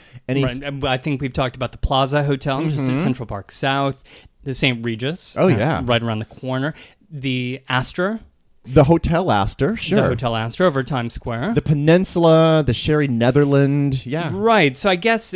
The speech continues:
Speaker 2: this giant hotel down, um, on Thirty-fourth Street seemed a little bit removed from all
Speaker 1: Oh,
Speaker 2: of that
Speaker 1: sure.
Speaker 2: action.
Speaker 1: I mean, all the Jazz Age fun was happening up here far north.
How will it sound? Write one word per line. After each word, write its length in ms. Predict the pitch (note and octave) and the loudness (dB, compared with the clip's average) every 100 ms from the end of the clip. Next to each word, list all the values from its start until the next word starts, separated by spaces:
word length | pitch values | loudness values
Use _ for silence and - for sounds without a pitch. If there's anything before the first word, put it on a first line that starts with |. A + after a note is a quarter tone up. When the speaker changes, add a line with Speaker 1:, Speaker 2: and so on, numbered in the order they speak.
| E3+ | -8
Speaker 2:
this 460 | D3 C#3 G3 F#3+ D#3 | -8 2 2 2 -6
giant 880 | C#3+ C3+ D3+ D3+ D#3 D3 C#3 C3 - D3+ | -6 -2 -2 0 0 0 0 -4 -10 -4
hotel 460 | D3 C3 D#3+ C#3 | -2 -2 -4 -4
down, 840 | C3 B2+ C#3 C#3 C#3 C#3 C#3 C3+ - | -6 -4 -4 -2 -2 0 0 -2 -4
um, 340 | C#3+ C3+ C3 C#3+ | -4 -2 0 -2
on 260 | C#3 C3+ | -2 -2
Thirty-fourth 440 | C3 C#3 B2+ F#3+ G3+ | -2 -4 -4 -6 -6
Street 300 | - E3+ D3 | -4 -4 -4
seemed 280 | - G#3 F#3 | -2 0 0
a 60 | |
little 320 | F3+ G3+ A#3 | -4 -4 -4
bit 140 | B3+ A3+ | -4 -6
removed 800 | E3 F3+ D#3+ D#3+ A3 C#3+ - - | -2 0 2 2 2 0 -4 -10
from 240 | - C3+ | -6 -6
all 160 | C#3 C#3 | -2 -2
Speaker 1:
Oh, 40 | |
Speaker 2:
of 100 | C#3 | 0
that 180 | C3 C3+ | 0 0
Speaker 1:
sure. 60 | C#3+ | 0
Speaker 2:
action. 400 | C3+ - - G#2 | -4 -8 -14 -6
Speaker 1:
I 60 | D#3+ | 0
mean, 140 | E3 | 0
all 180 | E3 G#3 | 2 2
the 100 | G#3 | 0
Jazz 440 | C#3+ C#3 C3+ D#3+ D3+ | 0 2 2 2 2
Age 220 | C#3+ - | 0 -2
fun 340 | - E3+ G#3 | 0 2 2
was 120 | F3 - | -2 -4
happening 440 | C#3 - D#3 D3+ | -8 -2 -2 0
up 140 | D3+ | -2
here 600 | - E3 D#3 D#3 D#3 D3 - _ | -4 -2 0 2 2 0 -4 _
far 320 | D#3 F3 F#3+ | 2 4 4
north. 560 | E3 D#3+ G3+ G#2+ - | 2 2 2 0 -4